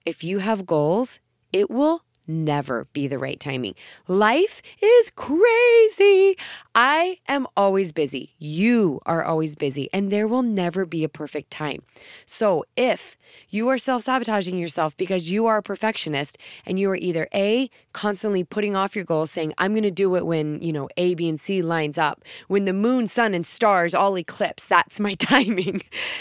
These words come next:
I mean, I tease about it, but it's true that people put it off thinking that. Or B,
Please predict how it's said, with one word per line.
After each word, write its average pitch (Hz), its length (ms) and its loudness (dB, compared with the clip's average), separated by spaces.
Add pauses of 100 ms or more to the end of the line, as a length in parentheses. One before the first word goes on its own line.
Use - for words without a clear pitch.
(140)
I 233 120 4
mean, 226 220 0
I 202 160 2
tease 294 340 0
about 170 280 2
it, 170 80 -2
but 185 140 2
it's 175 180 -4
true 233 260 -2
that 175 160 -2
people 180 240 -4
put 180 180 -8
it 170 100 0
off 147 160 -4
thinking 208 400 -4
that. 139 220 -4 (300)
Or 180 180 -2
B, 185 640 -2